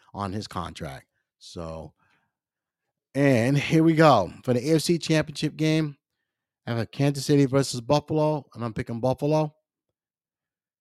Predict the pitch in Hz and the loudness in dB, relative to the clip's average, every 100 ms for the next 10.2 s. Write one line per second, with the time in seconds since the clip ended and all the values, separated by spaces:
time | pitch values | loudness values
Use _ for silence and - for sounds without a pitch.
0 | _ _ _ _ _ _ _ _ _ _ | _ _ _ _ _ _ _ _ _ _
1 | _ _ _ _ _ _ 127 143 175 185 | _ _ _ _ _ _ -14 -10 -10 -10
2 | 196 180 196 - _ _ _ _ _ _ | -12 -12 -12 -16 _ _ _ _ _ _
3 | _ - 113 123 165 170 160 131 - 90 | _ -12 -8 -6 -6 -6 -6 -6 -8 -10
4 | 107 101 110 113 117 101 90 117 123 131 | -10 -8 -8 -8 -8 -10 -10 -8 -6 -6
5 | 120 120 113 104 95 101 87 73 71 - | -6 -6 -6 -10 -10 -12 -12 -14 -16 -20
6 | _ _ _ _ _ _ _ _ _ 107 | _ _ _ _ _ _ _ _ _ -4
7 | 104 135 139 - 131 - 139 131 - 135 | 0 2 0 0 -4 0 -2 -2 -4 -2
8 | 139 139 143 131 - 113 107 95 135 127 | 0 2 2 0 -6 -8 -8 -6 -2 -2
9 | 123 123 - 123 104 113 - 113 127 131 | -2 -8 -6 -8 -6 -8 -4 0 2 2
10 | 131 127 | 0 -4